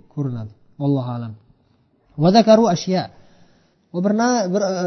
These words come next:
yana bir qancha narsalarni zikr qildilar. Endi bu rivoyatchi u narsalarni eslaridan chiqarganlar yoki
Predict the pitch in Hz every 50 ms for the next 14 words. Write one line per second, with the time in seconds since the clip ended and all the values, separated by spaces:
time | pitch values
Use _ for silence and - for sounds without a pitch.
0 | 165 156 170 202 226 226 196 190 202 - - - 226 214 - 196 185 196 196 180
1 | 185 - 190 180 175 170 165 180 190 185 180 170 185 175 165 - 165 156 147 139
2 | 131 123 117 - _ _ _ _ _ _ _ _ _ _ _ _ _ 175 175 180
3 | 180 185 170 180 175 165 170 180 185 180 180 170 175 - - 214 220 208 - -
4 | - 180 180 185 175 165 - 175 170 165 160 170 185 - 175 180 165 - - -
5 | 170 165 160 160 156 165 160 160 170 - - - 196 202 202 196 220 220 220 226
6 | 233 240 247 233 208 214 208 202 - 240